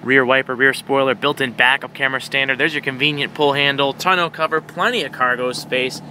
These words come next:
You can see I folded forward part of those sixty forty split back seats, opening up some additional cargo space going back into the cabin. We'll go ahead and let this down. There's your L E all-wheel drive badge.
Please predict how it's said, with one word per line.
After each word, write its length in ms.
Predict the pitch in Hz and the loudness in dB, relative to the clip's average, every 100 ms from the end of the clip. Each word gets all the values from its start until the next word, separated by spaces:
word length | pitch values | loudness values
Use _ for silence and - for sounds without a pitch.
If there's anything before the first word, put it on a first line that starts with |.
| - - - | -18 -18 -8
You 60 | |
can 80 | 143 | -6
see 160 | - 156 | 2 2
I 60 | |
folded 300 | 147 151 131 | 2 -2 -2
forward 220 | 143 139 | -4 -4
part 180 | 139 135 | 2 2
of 40 | 127 | 2
those 160 | 120 | -4
sixty 420 | - 170 - 156 | -2 -4 -4 -10
forty 320 | 131 143 139 127 | -8 -4 -2 -2
split 360 | - - 135 - - - - | -6 0 0 0 -14 -16 0
back 280 | 131 123 - | 2 2 -2
seats, 400 | - 151 143 - | -8 -8 -8 -4
opening 320 | 139 139 139 | -4 -4 -4
up 120 | 135 | -4
some 160 | - 123 | -4 -10
additional 460 | 110 170 165 139 123 | -2 -2 -2 -6 -4
cargo 280 | 123 120 | -2 -2
space 340 | 120 - 123 - | -6 -6 -6 -4
going 260 | 127 127 | -6 -4
back 280 | 117 127 117 - - - - | 0 0 0 -10 -20 -18 -8
into 180 | 143 127 | -6 -4
the 100 | 110 | -6
cabin. 440 | - 139 127 90 | -2 0 0 -4
We'll 80 | 117 | -6
go 60 | 127 | -2
ahead 100 | 120 | -2
and 100 | 120 | -2
let 160 | 110 | -6
this 160 | 101 - | -10 -2
down. 320 | 151 160 156 | 0 2 0
There's 180 | 131 110 | -4 -6
your 120 | 120 | -8
L 160 | 151 139 | -4 -2
E 120 | 135 | 0
all-wheel 300 | 127 127 120 | 0 -2 -4
drive 380 | 110 120 113 113 | -4 -6 -6 -2
badge. 540 | 143 143 139 139 - | 4 6 4 2 0